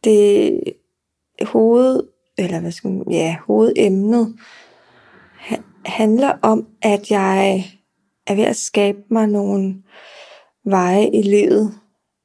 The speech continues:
som jeg ikke har set andre gøre.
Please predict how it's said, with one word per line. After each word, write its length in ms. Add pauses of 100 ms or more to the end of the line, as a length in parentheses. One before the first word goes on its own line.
(260)
som 320
jeg 120
ikke 180
har 480 (260)
set 400
andre 320
gøre. 360